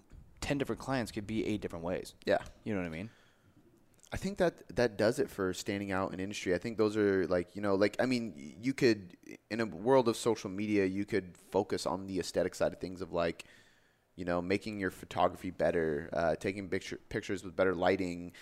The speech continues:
Speaker 2: uh, wearing bright colors. Like, there's so many, like, filters and things that you can do to stand out and make your pictures look cool. Um, and I can even say, like, you know, there's, like, certain people that make really funny videos or really unique videos or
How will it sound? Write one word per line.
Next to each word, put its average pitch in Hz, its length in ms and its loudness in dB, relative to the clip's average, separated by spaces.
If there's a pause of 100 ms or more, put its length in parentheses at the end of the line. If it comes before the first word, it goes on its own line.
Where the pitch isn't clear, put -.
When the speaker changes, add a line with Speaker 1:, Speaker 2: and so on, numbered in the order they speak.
(160)
Speaker 2:
uh, 85 240 4
wearing 113 460 2
bright 98 380 6
colors. 92 720 2
Like, 92 180 0
there's 113 180 2
so 143 280 4
many, 131 220 2
like, 87 400 2 (140)
filters 98 460 2
and 92 100 -10
things 120 180 -2
that 110 140 0
you 98 120 -8
can 107 140 -6
do 107 160 0
to 104 80 -4
stand 87 380 -4
out 85 200 6
and 92 100 -2
make 95 140 -2
your 87 60 -6
pictures - 300 -10
look 87 160 -8
cool. 104 360 2 (380)
Um, 98 420 4
and 120 140 2
I 139 60 8
can 139 160 2
even 120 180 -2
say, 113 140 6
like, 98 240 6 (100)
you 101 140 -4
know, 107 60 -2
there's, 110 220 4
like, 98 140 2
certain 110 220 -2
people 95 200 -6
that 90 120 6
make 92 180 -2
really 95 160 2
funny 95 300 -4
videos 92 400 0
or 92 40 -4
really 92 160 0
unique 90 440 -8
videos 90 420 2
or 69 160 -2